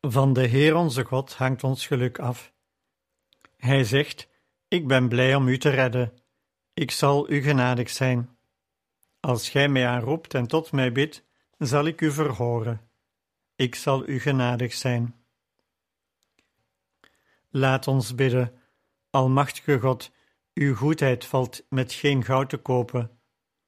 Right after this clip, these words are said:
Alleen hen die nederig van harte zijn, schenkt gij de volle maat van uw wenslievendheid. Bevrijd ons van de hoogmoed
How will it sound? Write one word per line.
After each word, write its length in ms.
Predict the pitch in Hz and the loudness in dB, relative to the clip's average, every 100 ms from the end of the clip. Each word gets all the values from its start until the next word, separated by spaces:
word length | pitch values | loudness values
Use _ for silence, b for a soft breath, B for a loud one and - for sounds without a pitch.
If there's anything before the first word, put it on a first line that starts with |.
| _ | _
Alleen 320 | - 127 123 117 | -2 0 0 0
hen 260 | 120 175 | 0 0
die 160 | 139 123 | 0 0
nederig 440 | 131 165 156 131 | 2 2 0 -2
van 180 | - 127 | -2 -2
harte 380 | 113 151 - 147 | 0 -2 -4 -4
zijn, 380 | 127 135 135 135 b b | 0 2 0 -4 b b
schenkt 400 | - - 175 190 | -12 -2 0 0
gij 200 | - 147 | 0 2
de 120 | 127 123 | 2 0
volle 280 | 120 151 | 0 0
maat 340 | 143 127 127 127 | 2 2 0 -2
van 160 | 151 | -2
uw 120 | 143 135 | -2 0
wenslievendheid. 1040 | 139 139 - 135 120 123 120 127 120 - _ _ _ _ _ _ _ _ _ | -2 -2 -4 -4 -4 -6 -4 -4 -6 -12 _ _ _ _ _ _ _ _ _
Bevrijd 560 | - 131 110 120 151 147 | -4 -4 0 0 2 2
ons 360 | 131 117 - - | -2 -2 -8 -6
van 180 | 143 | -2
de 60 | 131 | 0
hoogmoed 720 | 120 135 160 - 123 120 - | 0 0 -2 -2 -4 -4 -10